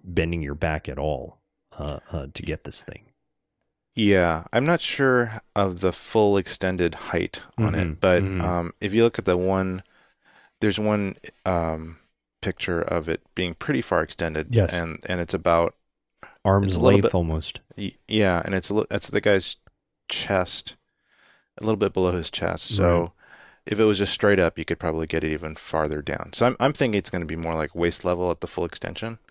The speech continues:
Speaker 1: Mm-hmm,
Speaker 2: which would
Speaker 1: mm-hmm.
Speaker 2: be great because, um, like in that, I think in the last episode, we talked about me shooting the, taking, um, vi-, um, shooting the kids that were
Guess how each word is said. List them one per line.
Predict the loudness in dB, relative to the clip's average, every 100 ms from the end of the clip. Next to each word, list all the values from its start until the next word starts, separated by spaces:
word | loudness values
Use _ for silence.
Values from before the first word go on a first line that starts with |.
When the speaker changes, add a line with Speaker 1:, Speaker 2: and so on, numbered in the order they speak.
| _
Speaker 1:
Mm-hmm, | -4 -2 -2 -4 -4
Speaker 2:
which | -2 0
would | 0
Speaker 1:
mm-hmm. |
Speaker 2:
be | 2
great | 4 4 2
because, | -4 0 0 0 -4 -8 -4
um, | -2 -2 -4 -10 _ -2
like | 0 2
in | 2
that, | 0 0 -6
I | -6
think | -4 -4
in |
the | -2
last | -2 -2 -4
episode, | -4 -4 -2 -4
we | -6
talked | -6 -6 -4
about | -2 -2 -4
me |
shooting | -8 -6 -6 -4
the, | -6 -6 _ _ _ -20 -20 -20 _ -8
taking, | -6 -6 -10 -10
um, | -8 -8 -8 -12 -18 _ _ _ _ _ _ _ -20 -14
vi-, | -6 -6 -6 -12 -18 _ _ _
um, | -4 -4 -4 -8 -14 _ _ _ _ -8
shooting | -4 -2 -4
the | -4
kids | -2 0 -2
that | -2 -4
were | -4 -4 -4 -8